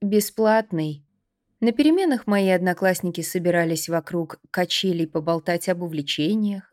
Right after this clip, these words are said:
вылазках в интересные места и семейных поездках вместе с папой и мамой. Я никогда не участвовала в этих разговорах. Моя мать-одиночка получала пособие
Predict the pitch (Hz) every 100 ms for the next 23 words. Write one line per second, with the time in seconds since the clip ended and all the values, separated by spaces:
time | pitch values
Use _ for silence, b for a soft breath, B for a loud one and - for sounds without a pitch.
0 | - 240 277 262 247 - 233 - 214 226
1 | - 226 214 208 - 208 202 202 202 -
2 | 196 196 - _ - 381 - 196 208 262
3 | 180 - 156 151 202 - 180 - 165 156
4 | 143 147 143 - 160 156 160 165 165 160
5 | 143 139 147 143 _ _ _ _ - 175
6 | 247 294 277 254 233 269 240 240 - 147
7 | 143 - 156 143 143 143 143 143 143 147
8 | 143 147 139 143 139 - _ _ _ _
9 | _ 190 175 170 165 165 160 165 151 160
10 | 196 - - 156 156 156 147 170 156 151
11 | 160 160 - 285 202 165